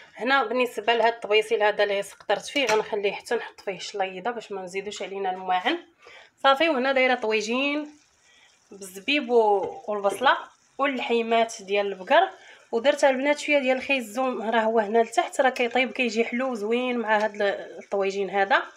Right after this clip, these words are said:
اللي كيبغيو لهم وليداتهم البطاطا يديروها حتى هي، غير انا ولدي ما كياكلش المرقه ما درتهاش. المهم بطاطا حتى هي كتجي خاتره وزوينه في هاد الطويجين.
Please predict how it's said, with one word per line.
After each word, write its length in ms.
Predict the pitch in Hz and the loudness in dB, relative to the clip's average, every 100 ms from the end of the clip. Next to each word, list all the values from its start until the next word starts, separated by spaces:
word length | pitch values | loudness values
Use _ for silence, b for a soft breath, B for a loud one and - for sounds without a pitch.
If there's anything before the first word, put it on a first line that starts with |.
| B B B B - | B B B B -8
اللي 100 | 233 | -2
كيبغيو 320 | 269 226 269 | -2 0 0
لهم 180 | 254 262 | 0 0
وليداتهم 520 | 247 247 233 233 226 | 0 2 2 2 -2
البطاطا 460 | 226 196 226 226 294 | -2 2 2 4 2
يديروها 440 | 226 226 214 208 | 2 0 2 2
حتى 200 | 202 226 | 2 -2
هي، 300 | 202 190 240 | -2 0 0
غير 220 | 220 233 | 2 2
انا 140 | 226 226 | 2 0
ولدي 240 | 202 208 | -4 -4
ما 100 | 220 | -4
كياكلش 520 | 208 208 202 190 - | -4 -4 -4 -6 -6
المرقه 380 | 196 190 190 226 | -4 -2 -2 -2
ما 260 | 214 196 180 | -2 -2 -4
درتهاش. 480 | 180 - 226 294 - _ _ B B B B B B - | -6 -4 -2 -2 -4 _ _ B B B B B B -6
المهم 240 | 240 240 240 | 0 2 2
بطاطا 300 | - 247 240 | 2 2 0
حتى 260 | - 233 | -2 0
هي 60 | 240 | 0
كتجي 280 | 247 202 233 | -2 -4 -2
خاتره 360 | 240 220 240 | 0 0 0
وزوينه 360 | 240 208 220 214 | -2 -2 -2 -2
في 120 | 208 | -2
هاد 60 | 202 | -6
الطويجين. 580 | - 180 180 185 294 | -6 -8 -6 -4 -4